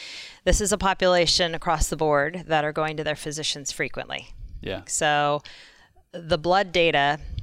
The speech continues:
Speaker 1: A one C, all that good stuff, I mean, that's stuff they all have.
Speaker 2: Mm-hmm.
Speaker 1: When we approached that, um, the ultimate discussion was, let's base our, our data around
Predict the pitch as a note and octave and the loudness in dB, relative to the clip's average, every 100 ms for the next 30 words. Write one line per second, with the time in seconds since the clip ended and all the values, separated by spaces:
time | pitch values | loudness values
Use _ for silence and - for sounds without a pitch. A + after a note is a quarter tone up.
0 | - - _ - E3+ E3+ D#3+ - F3 F3 | -12 -20 _ -4 -2 -2 -2 -2 -2 0
1 | E3+ D#3+ D#3 D#3 D#3 D3+ - D#3+ D#3+ D#3+ | 2 4 4 0 -2 -4 -2 -2 -2 -4
2 | E3+ _ _ - - F#3+ - - F#3 - | -6 _ _ -6 0 0 0 0 -2 0
3 | E3 D3+ D3+ C#3 - - C#3+ C#3 F3 G#3+ | -2 0 0 0 -2 -4 0 0 -2 -10
4 | - - G2+ G2+ - - - - _ _ | -16 -14 -14 -14 -16 -20 -20 -20 _ _
5 | - _ _ _ F3+ E3 E3+ E3+ D#3+ F3 | -20 _ _ _ -2 2 2 2 0 2
6 | F#3 - F3 - - - - E3+ E3 D#3+ | 2 2 0 2 -2 -2 -2 2 2 2
7 | - - - - - - - D#3+ D#3+ D3+ | 0 -2 -2 -4 -10 -16 -4 0 0 -2
8 | D3+ D#3 D3 - - - - - _ - | -6 -12 -18 -18 -18 -16 -16 -16 _ -10
9 | - F3 F3+ - F#3+ F3+ - D#3+ - E3+ | -2 2 2 2 -2 -2 -4 -4 -2 -2
10 | D#3 F3 D#3+ D3+ D3+ D3+ - - _ _ | -2 -4 -4 -2 0 0 -2 -6 _ _
11 | _ _ D#3+ F#3 - - F3 - D#3 C#3+ | _ _ 0 2 2 2 2 2 -2 -4
12 | - - D3+ D3+ C#3+ - - D#3+ D3+ D3+ | -14 -4 -2 -2 -4 -18 -2 0 2 2
13 | C#3 C#3 C#3 C#3+ C#3 C3+ | 2 0 2 2 -2 -8